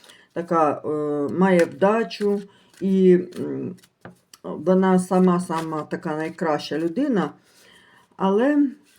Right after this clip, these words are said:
це не так, взагалі зовсім не так. Ця людина, щас ще уточню, я хочу побачити, хто ж ця людина для вас.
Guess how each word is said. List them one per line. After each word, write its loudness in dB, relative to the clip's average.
це 0
не 2
так, -4
взагалі 0
зовсім 0
не 2
так. -6
Ця -2
людина, 0
щас -6
ще -2
уточню, -4
я -6
хочу -10
побачити, -8
хто -12
ж -14
ця -6
людина -8
для 0
вас. -6